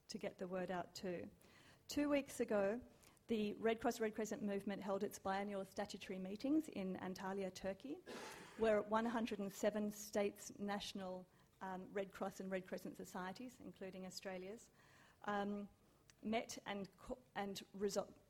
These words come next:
passed a resolution calling on states to promptly sign and faithfully implement this treaty, and also calls on states that have not yet joined the Non-Proliferation Treaty, the Comprehensive Test Ban Treaty, and regional,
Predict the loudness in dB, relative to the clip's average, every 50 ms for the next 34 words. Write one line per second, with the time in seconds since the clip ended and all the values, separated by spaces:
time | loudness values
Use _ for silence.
0 | -2 2 4 4 4 2 2 0 0 0 0 0 -2 0 -2 -2 0 0 0 0
1 | 0 0 2 2 2 2 0 -2 -2 0 2 2 2 2 -2 -6 -8 -6 -2 2
2 | 2 2 2 2 0 0 0 0 0 0 0 0 2 0 0 0 -2 -2 -2 -4
3 | -2 0 2 2 2 2 0 -2 -2 -4 -4 -2 -4 -6 -4 -2 -2 -2 -2 -4
4 | -6 -8 -10 -12 -12 -10 -8 -6 -6 -6 -6 -8 -10 -12 -12 -12 -14 -18 -20 -20
5 | -20 -20 -20 -20 -20 -20 -20 -20 -20 -20 -20 -20 -18 -8 -4 -2 0 2 2 2
6 | 2 4 2 2 2 4 4 4 6 4 4 2 2 4 4 4 4 4 2 -2
7 | -2 0 2 2 0 0 0 -2 0 0 0 0 0 2 2 2 4 2 0 -2
8 | -4 -2 -2 0 0 0 2 2 2 2 2 -2 0 0 2 2 2 2 0 -2
9 | -4 -4 -6 -6 -6 -8 -8 -10 -14 -14 -14 -14 -4 -2 0 2 2 2 2 0
10 | 0 -2 -4 -6 -6 -2 -2 0 0 0 0 -2 -2 -2 -2 -4 -4 -4 -6 -6
11 | -6 -10 -12 -14 -16 -20 -20 -18 _ -6 -4 -4 -4 -2 0 2 2 2 0 -2
12 | -4 -2 -2 -2 -2 -4 -6